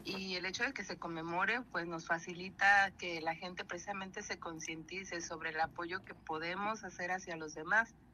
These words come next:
ya que la discapacidad, eh, <clears throat> perdón, si bien puede ser solo motora, también puede incluir algunas otras, eh, discapacidades,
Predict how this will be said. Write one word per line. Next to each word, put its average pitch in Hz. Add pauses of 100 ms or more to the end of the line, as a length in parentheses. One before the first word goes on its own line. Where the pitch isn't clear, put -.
(460)
ya 196
que 214
la 185
discapacidad, 190
eh, 180 (100)
<clears throat> -
perdón, 175
si 196
bien 208
puede 220
ser 208
solo 196
motora, 180 (460)
también 190
puede 202
incluir 190
algunas 185
otras, 185
eh, 160
discapacidades, 170